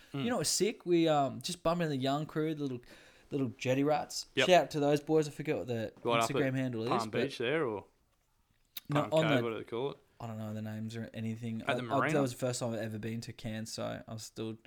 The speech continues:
Speaker 2: I had to drive the hire car and I was so lost. It was, and it was the easiest. Once I w-, we left, I was like, "God damn, this is an easy sort of place to navigate." 'Cause I looked it on the map and I'm like,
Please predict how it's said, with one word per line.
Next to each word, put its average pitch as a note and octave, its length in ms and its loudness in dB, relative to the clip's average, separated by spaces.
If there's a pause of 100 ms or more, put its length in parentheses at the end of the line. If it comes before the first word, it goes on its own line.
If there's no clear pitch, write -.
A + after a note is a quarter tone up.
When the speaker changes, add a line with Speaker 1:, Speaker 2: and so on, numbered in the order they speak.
(720)
Speaker 2:
I D3+ 140 8
had D3+ 100 6
to A#2+ 40 -6
drive A#2+ 220 2
the A2+ 60 -4
hire A#2 240 0
car A2+ 260 -2
and B2 80 -4
I A#2+ 100 -4
was G#2 100 -10
so B2 540 2
lost. G2+ 480 -4 (500)
It D3 120 4
was, C3+ 180 0
and D3 100 0
it D3 80 -2
was B2+ 140 -2
the C3+ 160 0 (100)
easiest. C#3 540 -2 (160)
Once E3 580 -2
I D3 60 0
w-, C3 240 -2
we B2 140 0
left, C3 340 4
I - 20 -4
was A#2 80 -6
like, A2 160 -12
"God G#2+ 200 -10
damn, A2 180 -6
this A#2+ 100 -8
is - 60 -12
an B2 160 -12
easy G#2+ 400 -8 (240)
sort - 180 -10
of G2+ 80 -10
place A2 300 -8
to A2 40 -8
navigate." G#2 520 -6
'Cause A#2 140 -10
I A2 40 -6
looked A2 240 -8
it G#2+ 60 -10
on G#2+ 100 -6
the G#2+ 60 -6
map G#2 260 -6
and G#2+ 80 -14
I'm G2+ 80 -10
like, G2 140 -10